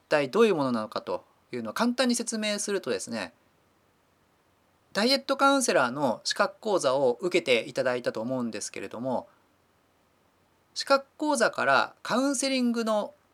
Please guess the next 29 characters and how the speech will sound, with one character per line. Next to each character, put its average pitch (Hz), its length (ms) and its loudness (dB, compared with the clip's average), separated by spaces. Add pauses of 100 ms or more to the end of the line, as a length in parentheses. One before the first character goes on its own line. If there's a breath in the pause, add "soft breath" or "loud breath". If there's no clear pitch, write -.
(180)
流 151 300 2
れ 190 320 6
の 156 160 4
部 165 140 2
分 127 140 0
を 120 60 -2
除 113 260 -2
い 120 60 -8
た 120 300 0 (100)
も 117 100 -12
の 104 80 -10
で 95 100 -14
す - 100 -14
ね。 160 160 -10 (1400)
カ 214 140 0
ウ 247 120 4
ン 247 60 0
セ 254 120 0
リ 247 60 2
ン 233 80 0
グ 240 80 0
の 208 100 -2
技 220 100 0
術 208 360 -2 (120)
と 170 60 -4
い 165 40 2
う 147 60 0
の 127 140 -6
を 156 280 4